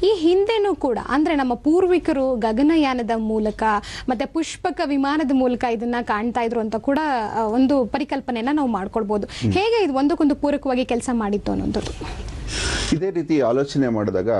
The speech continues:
Speaker 2: ಈಗ Google Earth-ಅಲ್ಲಿ ಕಾಣುವ ನಮ್ಮ ಈ ಚಿತ್ರಗಳು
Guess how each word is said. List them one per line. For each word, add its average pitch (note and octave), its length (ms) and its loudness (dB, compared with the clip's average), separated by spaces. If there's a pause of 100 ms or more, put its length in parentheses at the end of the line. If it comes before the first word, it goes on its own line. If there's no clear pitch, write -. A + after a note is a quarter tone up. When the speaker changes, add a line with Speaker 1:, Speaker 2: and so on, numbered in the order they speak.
(260)
Speaker 2:
ಈಗ D3 280 2 (600)
Google C#3 360 2
Earth-ಅಲ್ಲಿ A2+ 560 0
ಕಾಣುವ A2 420 -2
ನಮ್ಮ G2 340 0
ಈ F#2 400 2
ಚಿತ್ರಗಳು G2 920 -4